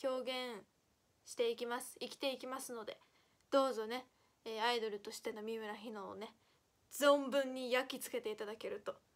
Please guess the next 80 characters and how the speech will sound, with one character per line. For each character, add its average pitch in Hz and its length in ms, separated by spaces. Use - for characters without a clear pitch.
あ、 247 100
ま 277 80
あ、 - 80
こ 339 120
う 330 40
い - 20
う 320 40
こ 330 120
と 262 80
言 233 140
う 226 40
と 233 80
ち 247 100
ょ - 20
っ - 40
と 226 100
な 220 100
ん 208 40
か - 140
不 277 180
穏 269 120
な 269 100
空 254 200
気 208 100
が 233 100
す 240 80
る 226 100
の 214 100
で 208 100
や-、 208 120
や 214 160
だ 190 80
な。 185 160
あ 214 120
の 214 500
ー、 - 40
そ 247 80
の、 214 360
ア 254 80
イ 254 60
ド 233 80
ル、 226 220
も 247 80
う - 20
二 262 180
十 392 120
歳 359 240
に 269 80
な 269 80
っ 277 80
て 240 100
ね、 269 220
あ 226 140
の 214 380
ー、 226 100
「曽 415 140
我 370 100
部 320 60
夢 330 180
そ 320 100
ん 330 60
な 359 100
こ 359 80
と 311 120
な 302 120
い 302 40
よ。 262 120
そ-、 269 160
そ 247 160
う 269 40
い 269 200
う 302 160
こ 311 80
と 294 60
じ 247 80
ゃ - 20
な 220 140
い 208 60
の 190 60
よ。」 151 140